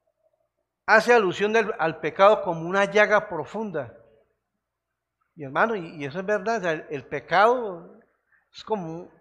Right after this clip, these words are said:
una cangrina, o sea, es una, una cangrina, es una llaga impresionante que, que en vez de a veces sanarse, lo que hace es, se va ampliando y se va extendiendo más y más y más,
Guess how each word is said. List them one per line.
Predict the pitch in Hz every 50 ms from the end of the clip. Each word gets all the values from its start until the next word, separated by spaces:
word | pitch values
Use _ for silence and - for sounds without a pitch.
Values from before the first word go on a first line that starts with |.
| _ _
una | - 185 196 196
cangrina, | 196 180 156 156 147 143 170 220 285 302 254 196 151
o | 135
sea, | 143 139
es | 135 180
una, | 196 214 226 226 226 226 226 214 202 185 165 - - _ _ _ _ _ _ _ _ _ _ _
una | 175 202 214 -
cangrina, | 196 170 160 156 165 185 202
es | 202 196
una | 220 226 226 226 220 214
llaga | 202 214 214 208 214
impresionante | 214 208 214 - 180 156 147 156 165 170 - 208 214 208
que, | 202 185 175 165 156 151 143 - - _ _ _ _ _ _ _ _ _ _ _ _ _
que | - 156
en | 143 139
vez | 170 180 185 180
de | 214 214 214 208 196 185 185 - - - - - - _ _ _ - -
a | 165 156
veces | 165 165 - 226 196
sanarse, | 180 175 185 196 214
lo | 214 202 202
que | 175
hace | 160 156 180 202
es, | 190 -
se | - - - - - - - - - - - 165
va | 151 160 175 190 196 202 202 180 - - - - _ _ _ _ _ _ _ _ _ _
ampliando | - 156 156 156 151 - - 185 196 208 214 214 202 202
y | 160
se | 160
va | 160 165
extendiendo | 165 - - - 190 190 190 185 196 202 196 190 190 190
más | 190 190 180 175
y | 190 190
más | 190 190 165 185
y | 190
más, | 196 196 196 196